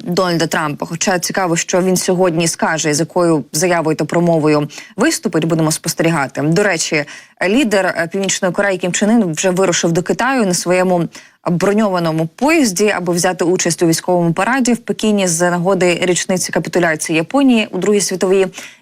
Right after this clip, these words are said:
війні. Про це написало The Guardian із, е,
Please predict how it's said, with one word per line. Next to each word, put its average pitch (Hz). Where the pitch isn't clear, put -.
війні. 190
Про 185
це 196
написало 175
The 165
Guardian 160
із, 156
е, 143